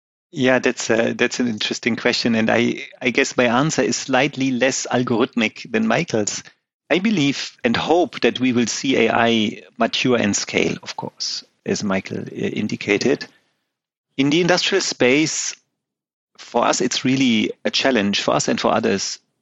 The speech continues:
to create A I solutions that, that, that scale like a product. In most areas, we see A I solutions scaling like a project. <laughs> And I need several individual projects for several customers, different customers,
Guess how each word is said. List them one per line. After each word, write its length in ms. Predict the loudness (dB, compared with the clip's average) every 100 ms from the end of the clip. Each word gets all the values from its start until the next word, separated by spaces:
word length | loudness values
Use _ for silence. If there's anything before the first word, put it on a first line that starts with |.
| _ _ -8
to 100 | -4
create 320 | 2 2 2
A 120 | 2
I 160 | 2 0
solutions 520 | 0 -2 -2 -2 -2
that, 240 | -2 -4 -6 -4
that, 240 | -4 -2
that 160 | -4 -4
scale 440 | -6 -2 0 2
like 220 | 2 0
a 60 | -4
product. 680 | -4 -2 -2 -6 -10 -16 -16 _ -10
In 140 | -2
most 280 | 2 2 2
areas, 400 | 0 2 0 0
we 80 | -2
see 540 | -4 -2 0 0 -2 -8 -16 -4
A 120 | 0
I 120 | 0
solutions 440 | 0 -2 -2 -2 -4
scaling 560 | -2 0 2 0 -4 _ _ _
like 160 | -4 -2
a 60 | -4
project. 600 | 0 2 0 -2 -10 -12 -16 -16 -16
<laughs> 120 | -16 -16 -16 -12 -2
And 160 | 0
I 100 | 2
need 260 | 2 0 -2
several 540 | 0 2 4 4 2 0 -10 _ _ -2
individual 560 | 2 2 2 2 2 0
projects 500 | 0 2 2 0 -4
for 160 | -4
several 500 | 0 0 0 0 0 -4 _ _ -6
customers, 640 | -4 -2 -2 -2 -2 -2
different 340 | -4 -2 -6
customers, 480 | -6 -10 -4 -2 -4